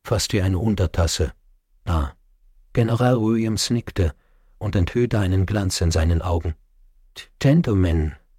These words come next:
deshalb seid ihr hier. Hier.“ „M-“, er machte eine kurze Pause, ließ die Schwere seiner Worte in den jungen Köpfen wirken und fuhr dann fort:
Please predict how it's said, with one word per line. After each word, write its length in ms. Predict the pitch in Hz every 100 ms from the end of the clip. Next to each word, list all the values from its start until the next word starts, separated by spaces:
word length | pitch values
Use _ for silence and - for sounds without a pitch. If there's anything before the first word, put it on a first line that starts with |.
| _ _ _ _
deshalb 480 | 113 101 123 117 -
seid 300 | 117 104 92
ihr 120 | 107
hier. 440 | 85 - 87 76 - _ _ _ _ -
Hier.“ 260 | 110 82 - _ _ _ _ _ _ _ _ _ _ _ _ _ _ _
„M-“, 160 | 101 95 _ - _ _ _
er 120 | - 101
machte 300 | 120 - 120
eine 180 | 107
kurze 400 | 101 - - -
Pause, 640 | - 117 104 85 80 76 65 _ _ _ _
ließ 240 | 101 107 -
die 160 | 98
Schwere 500 | - - 107 117 113
seiner 340 | 101 95 92 87
Worte 320 | 90 95 107
in 140 | 95
den 180 | 95 92
jungen 340 | 95 95 92
Köpfen 440 | - 107 - - 85
wirken 400 | 87 85 - 78 - _ _ _ - _ _ _ -
und 180 | 90
fuhr 200 | - 110
dann 180 | 101 101
fort: 640 | 95 - 101 107 - -